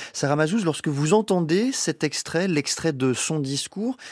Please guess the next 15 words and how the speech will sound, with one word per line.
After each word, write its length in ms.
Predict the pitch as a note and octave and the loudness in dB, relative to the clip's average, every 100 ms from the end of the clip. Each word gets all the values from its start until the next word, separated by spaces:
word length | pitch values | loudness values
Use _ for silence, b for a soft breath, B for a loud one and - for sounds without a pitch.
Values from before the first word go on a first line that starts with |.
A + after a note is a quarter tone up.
| B - | B 0
quel 200 | D#3+ D#3 | 2 4
lien 220 | F3 B3 | 4 4
vous 140 | F3+ | 2
faites 400 | C#3 F#3 A3 A#3 - | 0 0 0 -2 -2
avec 300 | C#3 F3 D#3+ | 0 0 2
la 140 | C#3+ | 0
vision 580 | B2+ F3+ E3+ D3+ G3 A3 | 2 2 2 2 2 2
qu'il 300 | - D3 D3+ | -2 2 4
a 160 | F#3 | 4
de 200 | D#3 C#3 | 2 2
la 220 | C3+ C3 B2+ | 6 6 6
nation, 400 | C3 B2 - F3+ | 2 0 0 2
avec 280 | D3 E3+ B B B | 2 0 B B B
l'idée 300 | C3+ C#3+ G#3+ | -2 2 2
qu'il 280 | - D#3+ | 2 0